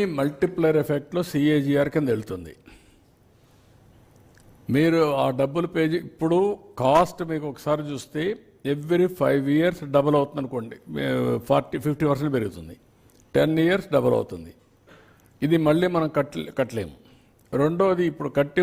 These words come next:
మూడేళ్ళు అయిన తర్వాత మనకు రిటర్న్స్ వస్తాయి. ఇప్పుడు రి-, మనకు వేరే వాళ్ళు ఇలాంటి ప్రాజెక్ట్ కట్టడానికి కూడా అవకాశాలు లేవు. మనకు అవకాశం ఉందంటే only the reason very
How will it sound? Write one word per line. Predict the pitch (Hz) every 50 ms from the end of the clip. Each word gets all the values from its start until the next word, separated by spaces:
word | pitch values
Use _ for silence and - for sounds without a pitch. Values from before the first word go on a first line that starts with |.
| 170 165
మూడేళ్ళు | 160 156 151 156 160 165 160 156
అయిన | 151 151 147 147 147
తర్వాత | 143 143 139 143 - 185 180
మనకు | 160 151 135 139 135
రిటర్న్స్ | 127 160 156 123 98 107
వస్తాయి. | 85 - - - - - _ _ _ _ _ _ _ _ _ _ _ _ _ _ _ _ _ _ _ _ _ _ _ _ _ _ _ _ _ _ - -
ఇప్పుడు | 127 120 135 120 127
రి-, | 139 151 - - 113 110 113
మనకు | 131 156 165 165 - - 120 127
వేరే | 139 151 165 170 175 175 180 180 175
వాళ్ళు | 170 170 170 170 165 160 160
ఇలాంటి | 160 156 156 156 156 156 -
ప్రాజెక్ట్ | 151 143 147 151 165 160 - - -
కట్టడానికి | 147 147 151 156 160 156 156 156 151 170
కూడా | 170 160 160
అవకాశాలు | 160 156 165 156 160 160 165 156 151 139 127 131
లేవు. | 135 127 117 - - _ _ _ _ _ _ _ _ _ _ _ _ _ _ _ _ _ _ - 120
మనకు | 127 151 156 147 143 143
అవకాశం | 151 156 151 175 175 202 175 185 170 165
ఉందంటే | 160 156 156 151 151 160 156 139 143
only | 151 156 156 151 143
the | 147 135 131
reason | 127 127 127 123 143 165 214 247 - - - - _ _ _ _ _ _ _ - -
very | 143 170 175